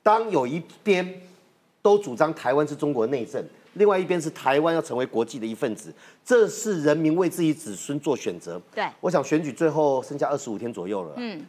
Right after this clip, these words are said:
Speaker 1: 这两条线应该要拉出来，这应该也会是辩论的主题。
Speaker 2: 没错。好，我要请北辰将军，因为刚刚 <clears throat> 委员提到了一个，就是说三组候选人其实有两组某种程度跟中国的关系有够亲近。哎，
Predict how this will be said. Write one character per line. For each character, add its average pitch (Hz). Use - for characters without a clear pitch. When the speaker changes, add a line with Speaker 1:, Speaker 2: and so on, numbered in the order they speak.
Speaker 1:
这 196
两 123
条 101
线 113
应 147
该 135
要 123
拉 113
出 113
来， 85
这 175
应 151
该 147
也 120
会 117
是 -
辩 131
论 113
的 90
主 80
题。 -
Speaker 2:
没 233
错。 247
好， 233
我 196
要 233
请 196
北 170
辰 175
将 180
军， 180
因 185
为 226
刚 208
刚 220
<clears throat> -
委 196
员 185
提 190
到 202
了 165
一 156
个， 160
就 226
是 214
说 202
三 403
组 -
候 233
选 175
人 151
其 214
实 202
有 185
两 202
组 214
某 170
种 226
程 170
度 233
跟 226
中 277
国 185
的 170
关 170
系 165
有 156
够 208
亲 175
近。 156
哎， 277